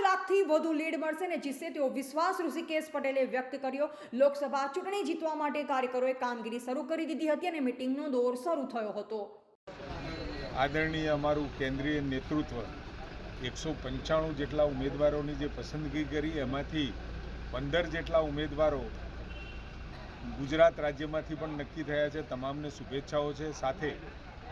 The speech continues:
Speaker 2: ખેડામાંથી દેવુસિંહભાઈને ફરીથી એક વખત વધારે તક મળી છે, એમને પણ શુભેચ્છાઓ અને અભિનંદન. અને સ્વાભાવિક છે, વાતાવરણ આ સમગ્ર દેશની અંદર અને ગુજરાતમાં ખાસ કરી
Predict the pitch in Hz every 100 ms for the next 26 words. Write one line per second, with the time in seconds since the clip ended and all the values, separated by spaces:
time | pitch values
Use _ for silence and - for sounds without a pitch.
0 | - - - - 151 156 170 170 165 170
1 | 147 151 160 - 156 165 160 147 151 160
2 | 156 160 156 147 135 131 160 135 123 143
3 | 151 143 147 139 156 147 135 120 107 -
4 | 160 160 - - - - 120 135 147 156
5 | 151 139 147 139 151 151 151 131 143 147
6 | 151 156 - - - - - - 175 185
7 | 165 151 156 170 170 156 180 151 147 165
8 | 165 165 165 143 147 151 151 160 143 143
9 | 139 - 170 156 151 170 185 175 175 165
10 | 165 170 156 131 120 120 117 - 101